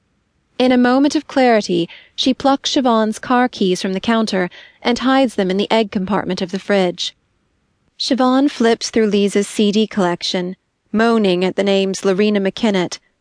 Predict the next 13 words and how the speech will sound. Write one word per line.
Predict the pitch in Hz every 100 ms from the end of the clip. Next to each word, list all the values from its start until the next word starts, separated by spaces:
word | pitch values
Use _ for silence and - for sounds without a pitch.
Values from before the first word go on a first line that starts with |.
| _ 220
Moya | 226 214 196
Brennan, | 185 208 196 175 180 - _
The | 196
Chieftains. | - 233 220 - 180 175 175 - _ _ _ _ _ _ _ _ -
"Ah, | 339 349
you've | 330 254
got | 277 269
all | 240
the | 233 -
Irish | 233 254 247 214 214 -
dreck, | 220 226 214 -
don't | 214 220 -
you?" | 202